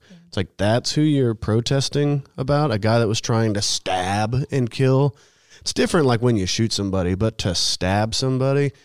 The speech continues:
Speaker 2: you gotta be kinda out your mind to do something like that.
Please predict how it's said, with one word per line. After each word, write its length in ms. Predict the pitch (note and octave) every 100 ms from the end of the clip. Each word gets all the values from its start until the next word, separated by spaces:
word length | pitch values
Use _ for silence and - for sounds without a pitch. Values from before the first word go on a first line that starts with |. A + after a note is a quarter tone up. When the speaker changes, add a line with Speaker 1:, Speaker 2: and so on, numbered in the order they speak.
| _ _
Speaker 2:
you 120 | C3+
gotta 160 | C3+ A2+
be 120 | G#2
kinda 360 | G2 G2+ F#2 E2 F#2+
out 220 | G2 -
your 80 | F2
mind 440 | E2+ E2 D#2 D2+
to 80 | D2+
do 140 | E2 D#2
something 280 | G#2 C2
like 220 | C#2+ C2 D2
that. 300 | D#2 B1